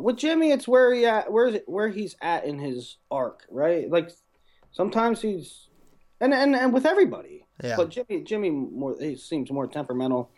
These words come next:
Speaker 1: Um, on, if he's clicking, he can beat anybody.
Speaker 2: For sure. For sure.
Speaker 1: Um, one forty-nine, Souflon gets the three ahead of Surtis and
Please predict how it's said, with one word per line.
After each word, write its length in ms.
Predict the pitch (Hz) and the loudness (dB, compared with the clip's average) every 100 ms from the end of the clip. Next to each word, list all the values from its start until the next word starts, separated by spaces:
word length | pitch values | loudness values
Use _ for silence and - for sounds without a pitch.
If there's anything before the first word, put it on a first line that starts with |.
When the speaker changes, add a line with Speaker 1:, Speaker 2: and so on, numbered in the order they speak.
| _ _ _ _ _ _ _ _ _ | _ _ _ _ _ _ _ _ _
Speaker 1:
Um, 460 | - 156 147 139 135 _ _ _ _ _ _ _ - | 0 2 2 0 -4 _ _ _ _ _ _ _ -4
on, 220 | 151 135 - _ _ - | -4 -4 -12 _ _ -6
if 160 | 160 | 0
he's 140 | 254 220 | 0 0
clicking, 400 | - 311 370 381 | 4 2 6 6
he 60 | |
can 180 | 370 381 | 6 6
beat 280 | 269 359 359 - | 6 6 4 0
anybody. 520 | - 427 - - - _ _ - | 2 2 2 -4 -10 _ _ -16
Speaker 2:
For 140 | 123 | -14
sure. 300 | 107 117 95 - _ _ _ _ _ _ - | -10 -8 -10 -14 _ _ _ _ _ _ -16
For 80 | 120 | -16
sure. 280 | - 110 208 | -10 -4 2
Speaker 1:
Um, 260 | 208 196 - - _ | 2 2 -6 -20 _
one 260 | 226 240 285 | 0 2 4
forty-nine, 840 | 302 285 262 247 247 247 240 214 - - _ - | 4 2 4 2 4 2 0 -4 -10 -20 _ -20
Souflon 480 | - 262 262 254 233 | -4 -4 2 2 2
gets 160 | 214 208 | 0 -2
the 80 | |
three 280 | 180 208 220 | -8 -2 0
ahead 180 | 185 190 | 0 0
of 100 | 180 | -2
Surtis 920 | - - - 247 247 - 240 226 202 - | -4 -10 2 4 4 0 0 0 -2 -4
and 380 | 196 185 175 170 | -2 -2 -2 -6